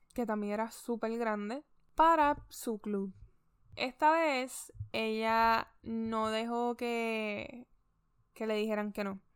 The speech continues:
Ella no lo dejó, ella hizo lo más que pudo para que él la considerara y la consideró. Y por ese banco es que ella por poco lograba hacer el club,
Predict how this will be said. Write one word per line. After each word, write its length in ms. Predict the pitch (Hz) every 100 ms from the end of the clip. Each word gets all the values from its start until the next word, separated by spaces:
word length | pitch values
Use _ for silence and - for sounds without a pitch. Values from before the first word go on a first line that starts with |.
| _ - _ _ _ _ _ _ _
Ella 320 | - 226 226
no 140 | 226
lo 120 | 220 220
dejó, 520 | 220 262 302 311 311
ella 800 | 220 220 220 220 220 220 226 -
hizo 320 | 240 226 233
lo 80 | 220
más 160 | 220 -
que 140 | 226
pudo 580 | 247 277 277 277 294 302 _
para 280 | 226 226 226
que 800 | 226 226 226 208 208 208 214 _ -
él 560 | 220 220 233 233 233
la 140 | 226 220
considerara 960 | 226 233 220 214 277 294 285 302 415 -
y 720 | - 226 220 214 208 208 - - _ _ _ _ _
la 240 | 233 226
consideró. 720 | 214 208 196 202 208 214 311 - - - - -
Y 540 | 240 233 220 208 208 - _ _ _ -
por 160 | 240
ese 260 | 220 226 311
banco 300 | 294 320 254
es 140 | 233
que 340 | - 240 233 226
ella 220 | 233 233
por 200 | 240 220
poco 480 | - - 247 311 285
lograba 420 | 254 240 233 233
hacer 460 | 240 262 254 254 -
el 240 | 226 226
club, 400 | - 302 247 254